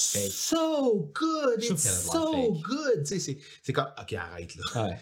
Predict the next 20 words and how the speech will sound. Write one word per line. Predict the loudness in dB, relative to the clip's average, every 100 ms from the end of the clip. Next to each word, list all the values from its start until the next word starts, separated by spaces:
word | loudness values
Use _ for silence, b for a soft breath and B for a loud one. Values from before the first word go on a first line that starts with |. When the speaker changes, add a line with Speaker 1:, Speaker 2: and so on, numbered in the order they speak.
| -6 -2
Speaker 2:
<laughs> | -2 0
Et |
c'est, | 0 -2
c'est-tu | -4 -6 -8 -6 -2 -2
vraiment | -2 -2 -2 0
so | 0 0 2 2 2 2 0 0
good, | -2 0 0 0
là, | -2 -4
tu | -4 -6
sais, |
c'est... | -6 -8
En | -8
tout | -8
cas. | -18 B B B
Fait | -2 -2
que, | -10 -12 -12
j-, | -10 -10
j-, | -12 _ -8
c'est | -4
ça. | -2